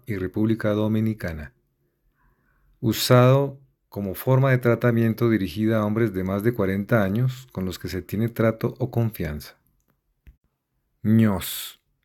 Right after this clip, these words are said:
plural de ño. Aféresis de señor. Sustantivo rural americano.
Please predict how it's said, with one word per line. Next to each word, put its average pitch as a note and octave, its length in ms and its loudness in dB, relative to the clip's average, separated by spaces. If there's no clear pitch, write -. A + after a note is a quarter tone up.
plural A#2 420 6
de G#2+ 380 -2
ño. G#2 420 0
Aféresis C3+ 800 0
de A#2 160 4
señor. A#2 520 -2
Sustantivo A#2 800 0
rural G2+ 480 0
americano. G2 680 -4